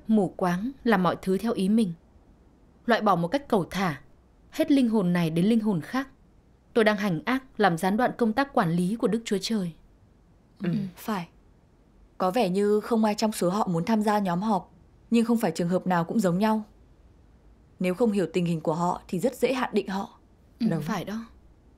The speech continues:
Speaker 1: Đức Chúa Trời đã trả một cái giá không tưởng cho mỗi một tín hữu mới, những người chấp nhận công tác thời kỳ sau rốt của Ngài. Các anh chị em cũng đều đã nhiều lần kiên nhẫn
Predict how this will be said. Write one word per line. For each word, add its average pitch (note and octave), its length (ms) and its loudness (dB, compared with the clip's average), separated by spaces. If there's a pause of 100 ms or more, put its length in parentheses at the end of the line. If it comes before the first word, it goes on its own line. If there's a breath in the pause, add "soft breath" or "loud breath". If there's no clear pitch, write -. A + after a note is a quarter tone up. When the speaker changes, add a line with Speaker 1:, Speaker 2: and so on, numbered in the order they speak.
(760)
Speaker 1:
Đức A#3+ 160 0
Chúa G#3 180 2
Trời F#3+ 380 0
đã G3 140 2
trả G#3+ 200 2
một E3 120 2
cái F#3 160 0
giá F3+ 200 2
không A#3 300 0
tưởng F#3+ 240 2
cho A#3 140 -2
mỗi A3+ 240 4
một B3 220 2
tín F#3 140 0
hữu A3+ 160 -2
mới, G#3 360 0 (380 soft breath)
những C4+ 140 4
người A#3+ 120 4
chấp C#4 200 -4
nhận B3 200 4
công G#3+ 160 2
tác C#4 220 -4
thời G#3 140 0
kỳ F#3 160 -2
sau A3+ 240 -2
rốt C#4+ 220 0
của F#3+ 100 0
Ngài. E3+ 300 -2 (840)
Các C4 80 2
anh A#3+ 140 4
chị - 140 -2
em G#3+ 220 2
cũng B3 220 -2
đều G#3+ 220 4
đã E3+ 140 -2
nhiều A#3 240 2
lần F3 220 2
kiên A3+ 280 2
nhẫn A#3 240 2